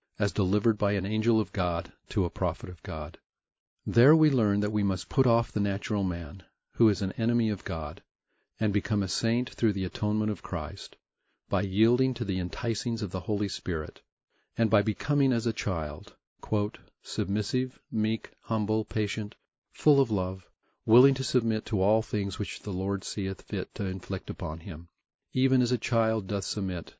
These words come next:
to his father." Close quote. Mosiah three nineteen. Even though the Savior's atonement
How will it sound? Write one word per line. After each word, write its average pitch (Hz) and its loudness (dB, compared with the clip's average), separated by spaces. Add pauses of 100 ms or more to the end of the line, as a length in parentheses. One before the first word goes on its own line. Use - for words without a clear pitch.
(100)
to 98 -2
his 90 -4
father." 73 -8 (140)
Close 87 -8
quote. - -10 (180)
Mosiah 82 -6
three 85 -8
nineteen. 82 -10 (640)
Even 156 6
though 131 6
the 117 2
Savior's 107 2
atonement 85 -2